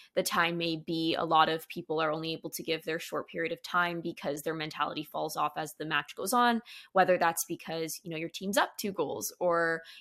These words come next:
you're losing, whatever it may be. Um,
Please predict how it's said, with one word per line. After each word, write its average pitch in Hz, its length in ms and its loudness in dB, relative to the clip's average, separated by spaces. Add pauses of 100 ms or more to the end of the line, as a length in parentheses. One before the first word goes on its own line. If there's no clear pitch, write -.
you're 190 160 2
losing, 175 460 0
whatever 180 320 6
it 165 120 2
may 170 260 0
be. 160 400 0
Um, 156 420 -8